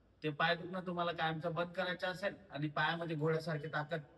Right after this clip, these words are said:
आणायची असेल, तर हा व्हिडिओ बघणं खूप गरजेचं आहे. आणि व्हिडिओ बघितल्यानंतर आपल्या चॅनलला सबस्क्राईब,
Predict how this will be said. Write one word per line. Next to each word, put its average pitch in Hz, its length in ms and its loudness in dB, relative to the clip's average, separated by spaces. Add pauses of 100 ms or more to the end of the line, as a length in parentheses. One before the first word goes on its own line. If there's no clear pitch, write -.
(320)
आणायची 165 360 2
असेल, 180 300 0
तर 170 60 4
हा 160 160 2
व्हिडिओ 156 280 0
बघणं 151 340 -4
खूप 160 160 -4
गरजेचं 135 400 -4
आहे. 123 80 -4
आणि 151 300 -2
व्हिडिओ 165 260 2
बघितल्यानंतर 175 640 2
आपल्या 160 320 2
चॅनलला 165 300 2
सबस्क्राईब, 165 460 -4